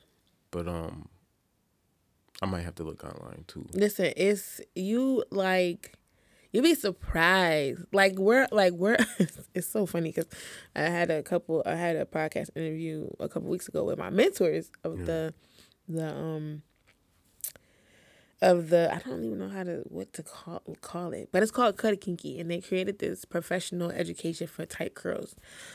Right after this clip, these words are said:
Speaker 2: Um, so they basically talk about, like, a lot of technical, like, cutting, how to style it, you know, what products to use,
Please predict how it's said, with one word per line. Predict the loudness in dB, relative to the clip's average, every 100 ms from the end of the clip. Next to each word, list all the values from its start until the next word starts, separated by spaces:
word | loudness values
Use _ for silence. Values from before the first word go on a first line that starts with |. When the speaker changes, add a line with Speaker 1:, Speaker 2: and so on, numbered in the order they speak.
| -8 4
Speaker 2:
Um, | 4 4
so | 4 4
they | 4
basically | 2 0 -4
talk | -4 -6 -4
about, | -4 -2
like, | -4 -4
a |
lot | -4 -4
of |
technical, | -6 -8 -6 -6 -6
like, | -6 -6
cutting, | -2 0 0 -2 -4
how | -10
to | -12
style | -10 -6 -4 -6
it, | -6 -10 -12 -10
you | -10
know, | -8
what | -8 -10
products | -8 -8 -10
to | -10
use, | -8 -8